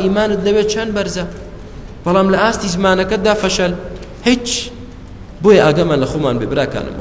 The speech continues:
ڕۆژێک دێت، وەڵڵاهی حەسەنات و سەیئات زۆر گران بەهایە. نە بە پارە دەکردرێت، نە بە شەفاعەت و تکا بەدەست دێت. بۆیە بە حەسەناتەکانمان بۆ خۆمان بێ، بۆ خەڵکی تر نەبێت.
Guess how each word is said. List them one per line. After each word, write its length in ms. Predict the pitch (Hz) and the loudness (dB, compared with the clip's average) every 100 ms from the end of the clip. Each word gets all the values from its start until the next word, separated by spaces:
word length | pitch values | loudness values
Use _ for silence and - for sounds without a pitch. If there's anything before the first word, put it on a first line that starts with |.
| 151 | 0
ڕۆژێک 360 | 202 175 180 - | 0 2 0 0
دێت، 280 | 180 156 123 - - - - - - - 139 | 2 2 0 -6 -10 -12 -14 -14 -16 -8 2
وەڵڵاهی 420 | 185 196 165 156 139 | 4 4 4 2 -2
حەسەنات 400 | 147 147 170 185 | -2 0 0 0
و 40 | 160 | -2
سەیئات 440 | - 147 - 175 143 | -2 0 0 -2 0
زۆر 160 | 190 196 | 0 2
گران 200 | 214 214 202 | 2 4 4
بەهایە. 380 | 180 147 123 - - | 2 2 0 -4 -4
نە 60 | 214 | -2
بە 80 | 196 185 | 0 0
پارە 240 | 160 147 180 | -2 -2 -2
دەکردرێت، 640 | 202 180 165 170 165 139 - - - - - - - - - - - - - | -4 -4 -4 -4 -4 -6 -8 -14 -16 -18 -20 -20 -18 -18 -20 -18 -20 -14 -4
نە 80 | 214 190 | -2 0
بە 120 | 180 135 - - - - - | 0 -2 -8 -12 -16 -14 -6
شەفاعەت 460 | 185 175 151 196 185 | -4 0 0 -2 -4
و 40 | - | -6
تکا 180 | 175 185 | -2 0
بەدەست 300 | 202 190 185 151 | 0 -2 -2 -2
دێت. 280 | 180 170 - - - - - - 151 | 0 -2 -4 -8 -14 -16 -18 -14 -4
بۆیە 220 | 196 180 165 | 0 0 0
بە 120 | 160 139 - - - - - - | -2 -2 -8 -14 -16 -18 -14 -6
حەسەناتەکانمان 840 | 208 208 185 165 151 175 165 151 147 | -4 -2 -2 -2 -4 -4 -2 -2 -2
بۆ 80 | 143 | -4
خۆمان 280 | 147 160 143 131 | -4 -2 -2 -2
بێ، 80 | 127 | -4
بۆ 60 | 127 | -4
خەڵکی 240 | 156 143 131 | -6 -8 -8
تر 80 | 147 143 | -8 -8
نەبێت. 200 | 147 | -10